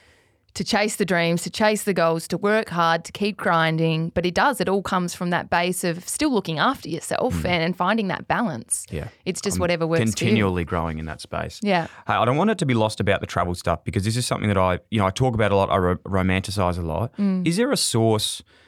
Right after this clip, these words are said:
Speaker 2: that we can go to? Because I think the one thing about traveling Australia that's hard, and I'm putting you on the spot here, is that it's like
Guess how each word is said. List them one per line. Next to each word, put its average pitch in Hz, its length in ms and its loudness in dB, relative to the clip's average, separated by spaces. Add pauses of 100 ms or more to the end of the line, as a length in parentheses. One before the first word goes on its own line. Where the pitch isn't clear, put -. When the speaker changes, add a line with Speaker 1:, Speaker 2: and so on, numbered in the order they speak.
(320)
Speaker 2:
that 123 100 0
we 117 120 0
can 113 160 -2
go 95 260 2
to? 98 200 -4
Because 117 260 -2
I 127 40 0
think 143 160 -2
the 233 80 -2
one 170 200 0
thing 127 160 -2
about 107 180 0
traveling 98 340 0
Australia 90 400 0
that's 85 160 -4
hard, 92 420 -2
and - 80 -8
I'm 92 60 -4
putting 107 200 -2
you 92 80 -2
on 87 60 -4
the 82 40 -8
spot 95 280 -2
here, 82 180 -2
is 82 160 -8 (400)
that 98 240 0 (600)
it's - 200 -8
like 98 260 0